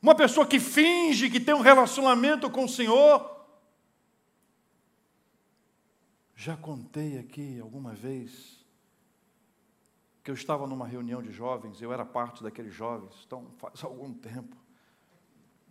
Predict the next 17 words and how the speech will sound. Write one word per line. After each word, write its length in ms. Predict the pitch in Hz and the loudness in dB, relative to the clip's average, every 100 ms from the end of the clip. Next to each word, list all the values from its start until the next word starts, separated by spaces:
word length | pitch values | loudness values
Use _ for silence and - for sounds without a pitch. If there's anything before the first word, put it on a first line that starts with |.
| _ _ _ _ _ _ _ _ _ _ | _ _ _ _ _ _ _ _ _ _
E 120 | 117 143 | -10 -8
uma 180 | 156 | -6
menina 380 | 147 135 151 151 | -6 -6 -8 -10
que 120 | 123 | -12
todos 360 | - 196 208 131 | -10 -8 -6 -8
nós 260 | 127 143 139 | -8 -8 -10
conhecíamos 720 | 135 120 120 - 151 139 123 | -14 -12 -14 -16 -14 -14 -16
subiu 320 | - 113 147 | -16 -12 -12
pra 120 | 131 | -10
dar 140 | 120 139 | -6 -6
um 100 | 135 | -8
testemunho, 800 | 127 131 135 110 120 135 123 113 - _ _ _ _ _ _ - | -14 -14 -14 -12 -10 -10 -12 -16 -20 _ _ _ _ _ _ -12
medrosa 1000 | 147 151 147 156 156 151 123 - 151 151 | -10 -8 -8 -8 -8 -10 -14 -18 -14 -14
dos 320 | - 135 - | -16 -20 -12
pés 280 | - 143 131 | -6 -4 -6
à 60 | |
cabeça. 580 | 120 123 120 117 - | -12 -14 -14 -16 -20